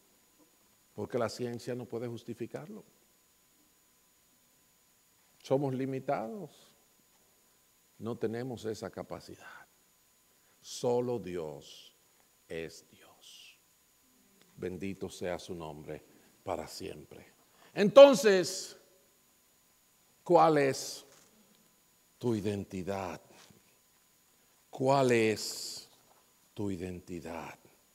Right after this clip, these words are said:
¿Sabes lo que, cómo Dios nos mira,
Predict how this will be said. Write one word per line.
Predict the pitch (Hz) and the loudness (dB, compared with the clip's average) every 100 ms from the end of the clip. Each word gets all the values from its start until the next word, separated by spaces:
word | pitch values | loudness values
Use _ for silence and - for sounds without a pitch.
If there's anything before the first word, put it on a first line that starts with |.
| _ _ _ _ _ _ _ _ _ _ | _ _ _ _ _ _ _ _ _ _
¿Sabes | - 113 113 113 | -6 0 2 2
lo | 113 107 | -2 -2
que, | 104 98 85 76 - _ _ _ - | -4 -4 -6 -10 -20 _ _ _ -8
cómo | 123 120 110 | -6 -4 -4
Dios | 98 101 104 101 - - | -4 -4 -4 -4 -8 -12
nos | 113 92 - | -10 -10 -10
mira, | 104 104 110 113 110 | -10 -8 -6 -6 -8